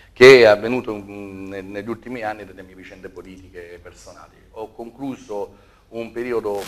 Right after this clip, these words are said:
bellissimo con gente splendida all'interno del gruppo di Forza Italia. Ho avuto un gruppo, eh, consiliare granitico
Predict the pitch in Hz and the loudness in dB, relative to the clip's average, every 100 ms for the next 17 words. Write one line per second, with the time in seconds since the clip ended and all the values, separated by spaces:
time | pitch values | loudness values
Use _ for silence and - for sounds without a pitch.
0 | 98 123 123 127 131 - 127 127 117 107 | -6 -6 -6 -10 -16 -18 -14 -12 -12 -12
1 | 101 110 104 104 98 90 - - 107 98 | -16 -18 -18 -16 -16 -16 -18 -14 -12 -10
2 | 98 101 101 98 101 98 95 98 98 92 | -14 -8 -8 -8 -14 -18 -18 -12 -12 -12
3 | 95 90 - _ _ _ 101 98 92 92 | -16 -16 -18 _ _ _ -8 -8 -4 -8
4 | 87 107 - 95 87 98 - 110 123 117 | -6 -10 -10 -12 -12 -18 -18 -20 -14 -12
5 | 113 123 123 117 104 110 107 104 104 127 | 0 2 2 0 -8 -10 -12 -16 -10 -10
6 | 117 - 104 104 104 101 95 95 - 110 | -10 -4 -2 -2 -8 -10 -10 -12 -14 -16
7 | 110 113 98 87 107 110 110 107 110 117 | -10 -8 -8 -12 -14 -14 -18 -20 -10 -8
8 | 120 | -8